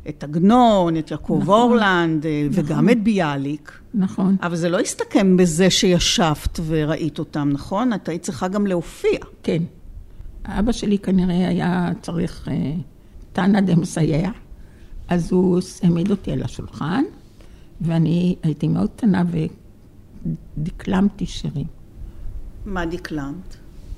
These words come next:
Speaker 2: כן לפיפור, באמת. <laughs>
Speaker 1: כן לפיפור.
Speaker 2: כן, לא ידעתי עוד לדבר.
Speaker 1: את אוהבת את השיר הזה?
Speaker 2: זה שיר מיסטי, זה שיר מאוד יפה. יש לו שירי ילדים מצוינים.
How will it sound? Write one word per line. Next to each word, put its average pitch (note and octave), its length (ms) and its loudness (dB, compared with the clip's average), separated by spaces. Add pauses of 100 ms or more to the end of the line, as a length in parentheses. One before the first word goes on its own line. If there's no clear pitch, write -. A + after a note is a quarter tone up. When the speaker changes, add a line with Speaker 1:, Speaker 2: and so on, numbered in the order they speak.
(240)
Speaker 2:
כן G4 240 -2
לפיפור, D#3 580 2
באמת. - 520 -4 (160)
<laughs> - 240 -6
Speaker 1:
כן A3 220 -2
לפיפור. B3 800 4 (220)
Speaker 2:
כן, D4+ 160 4 (100)
לא - 100 6
ידעתי - 380 -2
עוד D4+ 140 -2
לדבר. D4 400 -6 (840)
Speaker 1:
את - 120 -6
אוהבת F3 320 -2
את C4 120 -6
השיר C#4+ 300 -2
הזה? D4 180 -2 (520)
Speaker 2:
זה G3 180 2 (160)
שיר G3+ 260 2
מיסטי, A3 580 4
זה E3 200 0
שיר - 200 -2
מאוד G#3 260 4
יפה. - 280 -2 (640)
יש G#3 220 2
לו E4+ 80 2
שירי A3 280 0
ילדים B3 380 4
מצוינים. G#3+ 680 4